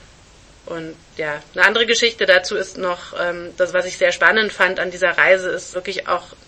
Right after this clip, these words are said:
kennenzulernen, was das für, also so Distanzen für eine Normalität haben können und auch mit dieser Zugreise. Also es ist ja so eine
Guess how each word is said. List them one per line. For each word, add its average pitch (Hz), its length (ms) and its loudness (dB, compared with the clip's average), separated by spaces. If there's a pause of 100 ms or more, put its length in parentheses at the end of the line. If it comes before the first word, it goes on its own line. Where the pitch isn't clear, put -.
(840)
kennenzulernen, 196 640 2
was 185 140 -2
das 185 160 -8
für, - 100 -8
also 180 200 -6
so 175 120 -6
Distanzen 180 540 -2
für - 100 -8
eine 185 120 -6
Normalität 180 640 -6
haben 185 260 2
können 185 320 -2 (340)
und - 120 -6
auch 185 140 0
mit 196 160 -6
dieser 180 200 -4
Zugreise. 170 460 -2
Also 170 160 -4
es 175 80 -12
ist - 60 -8
ja 175 100 0
so 190 100 -2
eine 185 320 -2